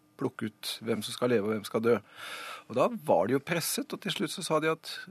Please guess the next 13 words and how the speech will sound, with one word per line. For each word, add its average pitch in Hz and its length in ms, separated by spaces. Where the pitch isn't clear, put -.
rent 156 280
teoretisk 165 920
så - 100
kan 127 160
ikke 110 180
vi 104 140
gå 120 160
bort - 320
ifra 117 320
muligheten 110 720
for - 120
at 117 100
han - 160